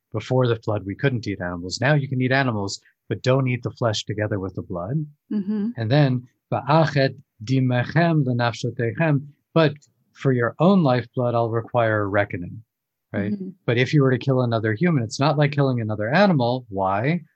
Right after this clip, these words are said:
Speaker 1: Because if you pour out the blood of another human, by the way, that's how we talk about doing kosher slaughter. You need to pour out the blood of the animal. It's a
Speaker 2: Hmm.
Speaker 1: very important aspect of what keeping kosher is.
Speaker 2: Mm-hmm.
Speaker 1: It's not just keeping,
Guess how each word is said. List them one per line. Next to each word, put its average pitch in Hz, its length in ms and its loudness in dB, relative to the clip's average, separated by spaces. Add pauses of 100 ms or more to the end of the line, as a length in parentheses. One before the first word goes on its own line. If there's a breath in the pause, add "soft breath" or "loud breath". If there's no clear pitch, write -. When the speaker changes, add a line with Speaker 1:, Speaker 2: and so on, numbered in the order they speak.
(160)
Speaker 1:
Because 113 340 -2
if 107 120 -6
you 120 100 -4
pour 127 260 0
out 123 160 2
the 120 80 -2
blood 110 260 -2
of 104 80 -4
another 101 320 -4
human, 123 460 0
by 107 180 4
the 104 120 -2
way, 113 200 0
that's 101 240 -4
how 107 140 0
we 95 120 -4
talk 101 300 -4
about 90 440 -4
doing 95 260 -6
kosher - 360 -10
slaughter. 139 540 0 (320)
You 117 80 -4
need 104 160 -4
to 101 140 -8 (160)
pour 120 200 0
out 98 220 -2
the - 60 -8
blood 95 260 -6
of 92 140 -12
the 107 100 -6
animal. 113 500 0 (300)
It's 196 140 -2
a - 20 -2
Speaker 2:
Hmm. 90 60 -8
Speaker 1:
very 113 260 2
important 101 460 -6
aspect 113 520 -2
of 87 140 -12
what 95 220 -4 (420)
keeping 107 300 -6
kosher 107 520 -4
is. - 260 -12 (280)
Speaker 2:
Mm-hmm. 202 160 -2
Speaker 1:
It's 180 220 -2
not 110 200 0
just 104 320 -4
keeping, 98 520 -6